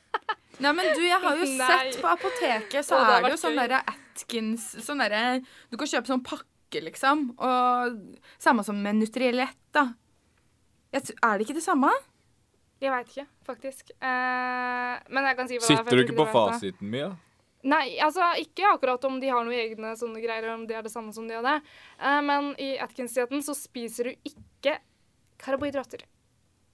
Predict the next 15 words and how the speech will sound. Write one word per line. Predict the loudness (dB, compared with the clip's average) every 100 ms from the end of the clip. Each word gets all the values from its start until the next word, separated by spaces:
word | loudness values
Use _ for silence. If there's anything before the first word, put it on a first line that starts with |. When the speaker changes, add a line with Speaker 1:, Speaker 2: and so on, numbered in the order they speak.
| _ _ -4
Speaker 3:
Carbs. | 0 0 0 -6 -12 -14
Speaker 1:
Karbohydrater. | -14 -14 -16 -18 -20 -20 -6 0 0 0 -2
Speaker 2:
Er, |
er | 2 2
det | 2
det | -2
samme | -4 -4
som | -4
Speaker 1:
Eh. | 0
Speaker 2:
lavkarbo, | 0 0 -4 -2 0
da, | 0
eller? | 2 0 -2 _ _ _
Speaker 1:
Ja. | -4 -4 _ _ _ _ _ _ 0
Nei. | 0 0 -8 _ _ _ _ _ _ -6
Speaker 2:
Nei? | -2 0